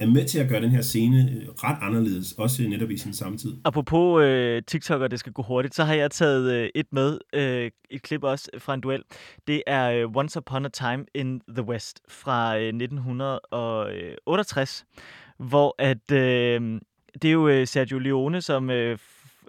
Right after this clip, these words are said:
Speaker 2: øh, prøver kræfter med en engelsk, øh, film, der foregår i U S A.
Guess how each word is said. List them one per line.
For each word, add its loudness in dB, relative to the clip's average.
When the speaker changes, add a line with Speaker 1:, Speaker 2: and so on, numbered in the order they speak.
Speaker 2:
øh, -4
prøver -4
kræfter -4
med -4
en -6
engelsk, -4
øh, -2
film, -4
der -4
foregår 0
i -4
U -4
S -6
A. 0